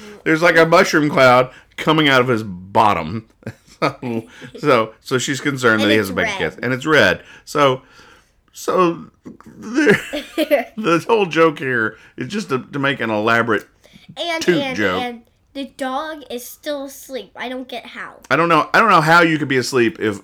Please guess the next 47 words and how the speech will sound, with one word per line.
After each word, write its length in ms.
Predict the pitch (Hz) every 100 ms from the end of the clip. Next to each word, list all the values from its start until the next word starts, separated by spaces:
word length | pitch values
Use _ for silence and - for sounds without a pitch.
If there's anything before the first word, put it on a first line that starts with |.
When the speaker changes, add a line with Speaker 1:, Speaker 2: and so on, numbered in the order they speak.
| -
Speaker 1:
if 140 | 101
a 80 | 104
nuclear 480 | 107 139 135 139 113
mushroom 440 | 107 113 - 104
cloud 300 | 101 101 92
was 160 | 98 92 -
Speaker 2:
<laughs> 120 | -
Speaker 1:
emitting 560 | 120 135 147 147 135 117
from 240 | 117 117
your 100 | 107
backside. 840 | 98 107 107 277 90 87 90 - -
Speaker 2:
<laughs> 40 | - - -
Speaker 1:
But 180 | 101
there 260 | 110 131 139
it 40 |
is. 440 | 139 123 110 110 104
It's 240 | 101 -
a, 520 | 92 87 82 69 85 -
a 80 | 82
atomic, 480 | - 117 120 127 127 _
atomic, 440 | - 87 117 123 120 - _ _
atomic 400 | - - 120 123
toots 400 | - 110 85 -
coming 260 | - 95 95
out 140 | 92
of 80 | 92
the 60 | 90
dog. 420 | 85 82 80 87
Speaker 2:
<laughs> 140 | 90
Speaker 1:
It's, 120 | 95 95
uh, 180 | 85 90 - - - -
<sighs> 400 | - - _ 110
ah, 420 | 127 123 107 92
that's, 360 | 92 - - - -
that's 180 | 92 -
good 200 | 95 80
stuff 300 | - 80 80
Speaker 2:
That's 120 | -
Speaker 1:
there. 120 | 55
Speaker 2:
just 160 | 50 -
weird. 420 | 202 196 180 - _ -
Speaker 1:
That 200 | 135 147
is 180 | 160
just 280 | 127 98 87
weird. 400 | 76 76 71 76
I 140 | 107 123
agree. 520 | 87 85 90 73